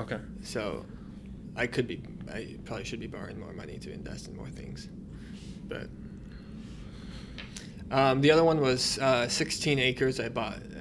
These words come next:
Speaker 2: uh, with a partnership with one of my brothers.
Speaker 1: Okay.
Speaker 2: Yeah.
Speaker 1: And what did that, what did that deal look like?
Speaker 2: Um, it was, uh, there was,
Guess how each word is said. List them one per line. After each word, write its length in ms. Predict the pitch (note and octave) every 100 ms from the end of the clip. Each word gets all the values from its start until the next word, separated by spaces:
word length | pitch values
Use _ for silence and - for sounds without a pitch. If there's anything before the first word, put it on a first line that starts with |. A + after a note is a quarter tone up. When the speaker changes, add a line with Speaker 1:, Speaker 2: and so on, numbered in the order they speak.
| G#2+ G2+
Speaker 2:
uh, 40 |
with 160 | G#2+ -
a 40 |
partnership 520 | - A#2 G2+ A#2 A2+
with 260 | B2 G2+ - -
one 140 | A#2+
of 80 | G2+
my 80 | G2
brothers. 480 | F#2+ D2+ - - - - - -
Speaker 1:
Okay. 200 | B2 G2+ - - - - - - -
Speaker 2:
Yeah. 100 | - - - - - - -
Speaker 1:
And 160 | A#2 A2+
what 80 | A2
did 100 | G2
that, 240 | G#2 F2+
what 120 | A#2 G#2+
did 80 |
that 160 | G2+ G2
deal 160 | G#2 G2+
look 200 | G2+ G2
like? 240 | G2 - - - - - -
Speaker 2:
Um, 520 | E3 E3+ E3 D3+ C3+ - -
it 120 | D#3+
was, 440 | E3 D#3+ C#3+ - -
uh, 480 | C3+ B2+ A#2 A2+ - - - C3
there 200 | D3 C#3
was, 340 | C3+ C3